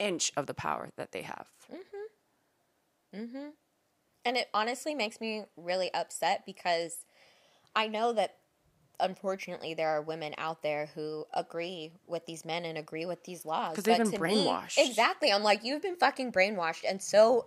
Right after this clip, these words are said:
Speaker 2: miseducated and so disenfranchised."
Speaker 1: And also just shamed.
Speaker 2: Yeah.
Speaker 1: You know what I mean? Like,
Speaker 2: Yes.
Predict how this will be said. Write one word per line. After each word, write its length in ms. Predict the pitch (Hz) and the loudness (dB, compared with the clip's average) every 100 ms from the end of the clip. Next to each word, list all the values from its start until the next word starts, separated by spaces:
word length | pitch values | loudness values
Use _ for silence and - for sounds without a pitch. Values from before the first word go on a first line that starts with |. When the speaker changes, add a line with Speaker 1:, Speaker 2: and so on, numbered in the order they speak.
| - | -2
Speaker 2:
miseducated 1040 | 202 208 - - 185 190 - 156 143 147 - - - | -2 -2 -4 0 0 0 -6 -6 -2 -4 -6 -20 -4
and 140 | 202 202 | -4 -4
so 360 | - 208 233 | 0 2 2
disenfranchised." 1400 | 190 202 214 185 180 - 156 196 - 151 135 160 - - 202 | 0 -4 -2 -6 -6 -6 -4 -4 -4 -6 -6 -12 -16 -8 -8
Speaker 1:
And 100 | - | -4
also 300 | 196 233 262 | -6 -4 -4
just 280 | 220 220 _ - | -4 -8 _ -14
shamed. 840 | - - 147 147 - - - - 170 | -8 -4 -4 -6 -10 -14 -12 -12 2
Speaker 2:
Yeah. 140 | 175 285 | 8 10
Speaker 1:
You 60 | 254 | 10
know 40 | |
what 100 | 208 | 8
I 100 | 190 | 6
mean? 200 | 170 202 | 2 2
Like, 200 | 202 147 | 2 6
Speaker 2:
Yes. 260 | 180 196 | 8 8